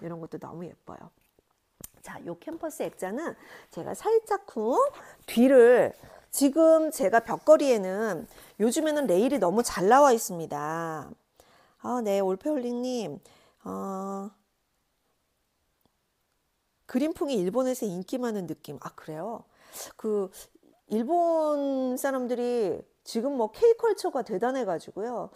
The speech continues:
K컬처 되게 좋아하는데, 일본만하고 또 다른 느낌이지 않아요? 일본, 어, 그 애니의 그림들하고는 약간 일본인들이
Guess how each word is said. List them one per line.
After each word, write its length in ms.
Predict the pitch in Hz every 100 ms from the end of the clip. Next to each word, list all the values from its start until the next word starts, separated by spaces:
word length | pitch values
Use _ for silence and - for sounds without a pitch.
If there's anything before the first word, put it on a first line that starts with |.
| - - - _ _ _ _
K컬처 1120 | - 359 339 330 240 262 185 170 160 147 - -
되게 200 | 180 185
좋아하는데, 600 | 196 220 208 180 214 -
일본만하고 840 | 220 311 349 381 359 220 185 220
또 120 | 226 285
다른 280 | - 208
느낌이지 400 | 269 - 226 214
않아요? 340 | 190 147 156 190
일본, 500 | 180 190 202 175 160 _ _ _ _ -
어, 480 | 156 147 147 143 156
그 420 | 151 147 147 - -
애니의 380 | 180 214 220 185
그림들하고는 800 | - 180 170 151 - - 285 466 _ _ _ _ _ _ _ _ _ _
약간 640 | - - _ - 311 311 254
일본인들이 1200 | 190 214 269 269 262 254 214 226 233 254 269 156